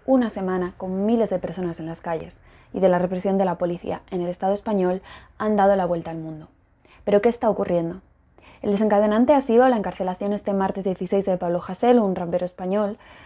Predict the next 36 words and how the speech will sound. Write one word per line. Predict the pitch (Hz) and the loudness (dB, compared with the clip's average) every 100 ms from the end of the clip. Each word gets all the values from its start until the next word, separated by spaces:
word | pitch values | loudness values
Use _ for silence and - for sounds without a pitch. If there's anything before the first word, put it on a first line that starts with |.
| - | -8
eh, | 190 185 | 2 2
por | 180 175 | 2 2
unos | 196 190 | 2 2
tuits | 208 196 202 | 0 0 0
y | |
una | 185 | -2
canción | 175 185 202 180 | -2 0 0 0
criticando | 165 165 175 190 | -4 -6 -2 0
a | |
la | 180 | 2
monarquía | 175 175 185 185 | 2 0 0 2
y | 180 | 4
al | 165 | 4
régimen, | 185 190 175 170 196 _ - - - | 0 0 -4 -4 -6 _ -20 -16 -2
a | 247 | 2
lo | 277 | 2
que | 247 | 2
se | 214 | 0
suman | 202 208 208 | 0 -2 -2
acusaciones | 196 196 180 190 196 | -6 -6 -2 -2 -2
de | 196 - 214 | -4 -4 -4
enaltecimiento | 202 175 175 180 180 190 202 | -2 -2 -2 0 0 2 0
del | 170 | 0
terrorismo. | 165 165 170 - - - _ _ _ - - - - | -4 -6 -8 -10 -18 -20 _ _ _ -20 -20 -20 -6
Durante | 185 185 185 | 2 2 2
toda | 180 220 254 | 2 4 6
la | 254 | 4
semana | 247 202 180 180 226 | 2 -2 -2 -2 -4
se | 214 | -4
han | 190 | -4
desarrollado | 190 185 180 185 175 | -4 -4 -2 0 0
movilizaciones | 170 170 170 170 170 208 208 202 | 0 -2 -4 -6 -4 0 0 -2
protagonizadas | - 196 180 170 170 160 175 | -4 -2 -2 -2 -4 -4 -6
por | 196 | -4
la | 185 | -4
juventud | 190 180 175 190 | -2 0 2 0